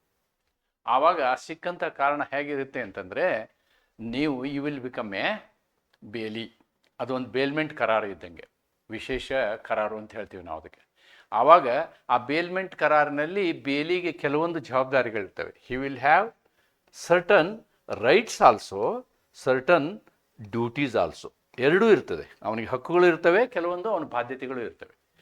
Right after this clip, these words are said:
ಇವೆರಡನ್ನು ಅವನು, ಆ, ಪಾಲಿಸಬೇಕಾದದ್ದು ಕರ್ತವ್ಯ ಅನ್ನೋದನ್ನು ತಿಳಿಸೋದಕ್ಕೋಸ್ಕರ ನಾನು ಈ ವಿಡಿಯೋನ ಇಲ್ಲಿ ನಿಮ್ಮ ಮುಂದೆ ತರ್ತಾ ಇದ್ದೀನಿ. ಇಷ್ಟು ವಿಷಯಗಳನ್ನ ನಾನು ಚರ್ಚೆ ಮಾಡ್ತೀನಿ. ಏನು finder of goods ಅಂದ್ರೆ ಏನು,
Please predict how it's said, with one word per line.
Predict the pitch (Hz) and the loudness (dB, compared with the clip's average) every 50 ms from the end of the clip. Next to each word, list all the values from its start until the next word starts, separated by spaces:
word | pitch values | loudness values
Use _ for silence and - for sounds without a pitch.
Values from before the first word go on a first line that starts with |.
| _ _ _ _ | _ _ _ _
ಇವೆರಡನ್ನು | 127 139 143 147 156 175 196 214 214 214 | -2 0 2 2 2 2 2 0 2 2
ಅವನು, | 196 156 160 175 180 147 131 151 - - _ _ _ _ _ - | 2 2 2 0 0 -2 -2 -4 -6 -12 _ _ _ _ _ -4
ಆ, | 139 131 131 131 131 | -2 0 2 2 0
ಪಾಲಿಸಬೇಕಾದದ್ದು | 131 - - 139 139 143 139 - - 147 131 - - 120 117 123 135 165 156 | 0 2 4 4 4 4 0 -6 -8 -8 -2 0 0 0 0 -2 -6 -8 -10
ಕರ್ತವ್ಯ | - - 135 131 - 156 151 147 | -8 -8 -8 -4 -2 -2 0 0
ಅನ್ನೋದನ್ನು | 139 131 127 131 127 139 143 135 - | 0 -2 -2 -4 -4 -4 -6 -6 -4
ತಿಳಿಸೋದಕ್ಕೋಸ್ಕರ | - 175 175 - - 190 180 165 - 160 143 - - 170 165 | -2 -2 -2 0 0 -2 -2 -2 -2 -4 -6 -2 -4 -4 0
ನಾನು | 151 143 131 127 120 | 2 2 2 2 0
ಈ | 117 117 | -4 -4
ವಿಡಿಯೋನ | 117 120 120 117 123 120 127 160 208 208 - _ _ _ _ _ _ _ - | -4 -4 -2 0 0 0 0 0 -2 -2 -6 _ _ _ _ _ _ _ -14
ಇಲ್ಲಿ | 123 113 113 | -12 -12 -12
ನಿಮ್ಮ | 113 113 110 107 | -12 -12 -10 -12
ಮುಂದೆ | 107 107 101 107 101 | -12 -12 -12 -14 -12
ತರ್ತಾ | - - 104 98 - 113 | -10 -10 -12 -6 -4 -4
ಇದ್ದೀನಿ. | 107 101 98 101 117 165 208 226 _ _ _ _ _ - | -2 -2 -4 -6 -8 -10 -12 -14 _ _ _ _ _ -8
ಇಷ್ಟು | 156 160 - - 226 | -8 -8 -8 -6 -6
ವಿಷಯಗಳನ್ನ | 202 185 - 175 160 160 156 160 185 | -6 -4 -4 -2 0 2 2 2 2
ನಾನು | 185 160 135 131 | 0 -2 -2 -2
ಚರ್ಚೆ | - 135 - - 131 | -6 -8 -8 -8 -10
ಮಾಡ್ತೀನಿ. | 110 98 87 80 - - 87 - - _ _ _ | -8 -8 -10 -10 -12 -16 -18 -18 -20 _ _ _
ಏನು | 110 127 160 180 175 156 | -4 -2 0 0 0 0
finder | 135 - 135 131 127 135 135 131 - | -2 -2 -4 -2 0 0 0 0 -2
of | - 117 | -2 -8
goods | 120 117 - - | -10 -10 -10 -12
ಅಂದ್ರೆ | 117 107 98 95 | -12 -10 -10 -10
ಏನು, | 90 87 87 87 85 - | -10 -10 -12 -16 -20 -20